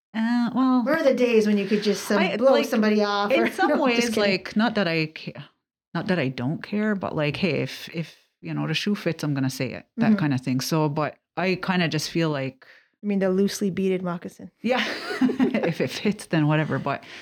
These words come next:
Speaker 1: I kinda look at it like this, like, in a sense, like, sometimes people will ask me for a shape that I've done.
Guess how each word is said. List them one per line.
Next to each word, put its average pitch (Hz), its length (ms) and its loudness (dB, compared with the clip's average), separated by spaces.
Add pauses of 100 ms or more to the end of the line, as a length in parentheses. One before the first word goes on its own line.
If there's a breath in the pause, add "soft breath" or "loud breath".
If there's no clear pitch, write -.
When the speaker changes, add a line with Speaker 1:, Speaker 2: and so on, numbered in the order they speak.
(500 loud breath)
Speaker 1:
I 190 120 -2
kinda 220 300 0
look 175 220 -4
at 156 140 -2
it 120 100 -2
like 147 200 -4
this, 147 220 -4
like, 135 180 -2
in 143 80 -2
a 143 60 0
sense, 139 340 -6
like, 131 200 -4
sometimes 269 500 0
people 202 300 0
will 156 80 0
ask 147 260 -4
me 147 100 -4
for 139 200 -6
a - 20 -2
shape 131 320 -6
that 127 100 -6
I've 131 220 -6
done. 104 260 -14